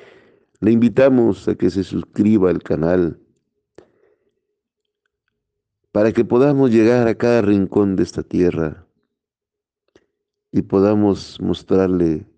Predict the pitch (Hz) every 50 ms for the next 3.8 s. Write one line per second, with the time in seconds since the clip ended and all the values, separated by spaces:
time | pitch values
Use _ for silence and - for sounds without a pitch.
0 | _ _ - - 113 120 - - 113 104 98 - - - 85 80 76 - _ _
1 | _ _ _ _ _ _ _ _ _ _ - 95 92 90 90 90 95 101 110 110
2 | 107 - 90 - - 92 87 - - 85 80 85 87 82 78 - - 85 80 78
3 | 78 76 73 - - - - 76 78 78 80 78 78 78 76 73